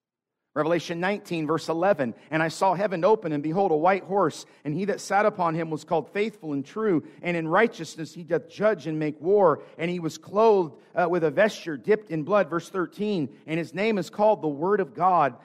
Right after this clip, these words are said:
And the armies which were in heaven followed him." Hopefully you,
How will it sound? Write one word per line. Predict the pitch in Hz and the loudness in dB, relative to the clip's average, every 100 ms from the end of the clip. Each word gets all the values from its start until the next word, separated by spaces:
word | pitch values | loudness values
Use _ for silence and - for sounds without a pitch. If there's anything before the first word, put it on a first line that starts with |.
| - | -8
And | 165 | -4
the | 165 | -2
armies | 156 214 262 233 156 | 4 6 6 4 0
which | 170 - 180 | -6 -6 -4
were | 175 | -4
in | |
heaven | 165 214 190 165 | -2 -2 0 -4
followed | - 208 247 233 196 | -2 2 4 4 2
him." | 143 143 - - _ _ _ _ _ _ _ _ _ _ _ _ _ _ _ _ _ _ _ _ _ _ _ _ - | 0 -8 -8 -16 _ _ _ _ _ _ _ _ _ _ _ _ _ _ _ _ _ _ _ _ _ _ _ _ -4
Hopefully | 180 175 180 | -4 -2 -4
you, | 185 | -4